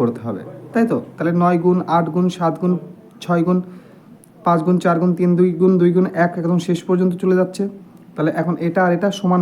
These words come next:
হয়ে গেল। তাহলে এবারে যেহেতু ভগ্নাংশের নিচে এখানে নয় দিয়ে গুণ করেছি, তাই ব্যালেন্স করতে গেলে ওপরেও নয় দিয়ে গুণ করতে হবে। তাহলে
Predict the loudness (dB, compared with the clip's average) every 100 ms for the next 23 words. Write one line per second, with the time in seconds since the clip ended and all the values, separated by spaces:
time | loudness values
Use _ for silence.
0 | 2 4 2 0 -4 -18 -20 -20 -20 -16
1 | -6 -4 0 2 4 4 4 4 2 2
2 | -4 -4 0 2 2 2 0 2 2 2
3 | 4 4 4 4 4 4 4 2 2 2
4 | 4 2 2 0 -2 2 2 2 -2 -4
5 | 0 2 4 4 4 4 2 0 -4 -8
6 | -8 -12 -18 -20 -20 -14 -2 2